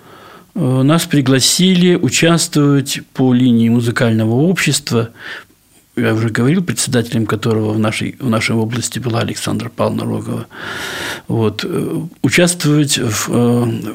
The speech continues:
конкурсе, фестивале "Поющее мужское братство". Это, э, фестиваль мужских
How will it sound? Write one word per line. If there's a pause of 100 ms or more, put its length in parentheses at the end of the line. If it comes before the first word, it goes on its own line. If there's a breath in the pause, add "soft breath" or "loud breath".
(100)
конкурсе,
фестивале (480 loud breath)
"Поющее
мужское
братство". (960 loud breath)
Это, (720)
э,
фестиваль (280)
мужских